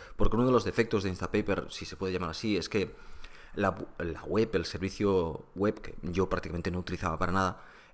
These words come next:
era, ah, bastante horrible. Era bastante simplón y, y, y, bueno, la verdad es que era bastante horrible. Pero funcionaba y hacía lo que tenía que hacer.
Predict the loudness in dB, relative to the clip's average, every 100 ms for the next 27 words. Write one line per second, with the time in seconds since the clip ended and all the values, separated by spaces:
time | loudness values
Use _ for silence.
0 | -4 2 6 6 2 -4 0 0 0 -6
1 | -6 -4 -2 -2 -4 -4 -6 -8 -12 -12
2 | -6 -4 -4 -4 -2 -2 -2 2 4 4
3 | 2 0 -2 -2 0 0 0 -2 -4 -8
4 | -10 -8 -6 -8 -10 -12 -12 -8 -8 -8
5 | -6 -4 -2 -2 -2 -2 -2 -2 -2 -4
6 | -6 -8 -18 -18 -16 4 8 10 8 8
7 | 8 6 6 4 4 2 -2 -4 -8 -10